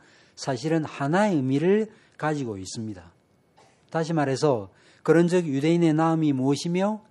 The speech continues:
할례 유익이 무엇이냐 하는 이 질문은 유대인으로 특별하게 다른 많은 민족이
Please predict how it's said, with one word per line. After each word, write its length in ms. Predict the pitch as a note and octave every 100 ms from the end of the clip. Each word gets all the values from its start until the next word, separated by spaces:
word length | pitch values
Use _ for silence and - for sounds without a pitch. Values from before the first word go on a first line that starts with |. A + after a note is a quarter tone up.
| _ _ _ _ _
할례 480 | - C#3+ C#3+ E3 F3+
유익이 320 | D3 D3 D#3
무엇이냐 800 | B2+ B2+ C3 F#3 D#3 G#2 F2+ E2+ _ -
하는 280 | E3 D#3+ D#3+
이 120 | F3
질문은 640 | - F#3+ F#3 A#2 C3 G#3 - _ - _ _ _ _
유대인으로 720 | D3 D3 F3 G3+ G#3 F3+ E3 D3
특별하게 880 | - - G#3+ F#3+ B2+ C#3+ B2+ F#2+ - _
다른 380 | C3 C3+ F3 E3+
많은 420 | C#3+ C3+ D3 E3
민족이 480 | G#3 G3 F#3+ E3